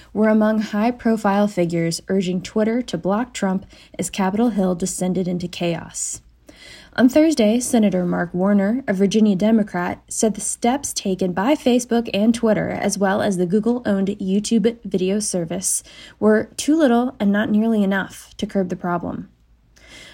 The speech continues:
Also on Thursday, Trump shared a statement via White House social media director Dan Scavino that said an orderly transition of power would occur on January twenty. Still, Trump used the relayed message to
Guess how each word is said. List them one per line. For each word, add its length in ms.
Also 300
on 160
Thursday, 580
Trump 300
shared 320
a 20
statement 540
via 180
White 300
House 420
social 380
media 320
director 440
Dan 300
Scavino 720
that 140
said 420
an 340
orderly 440
transition 680
of 140
power 600
would 340
occur 520
on 140
January 480
twenty. 440
Still, 460
Trump 380
used 380
the 120
relayed 360
message 600
to 260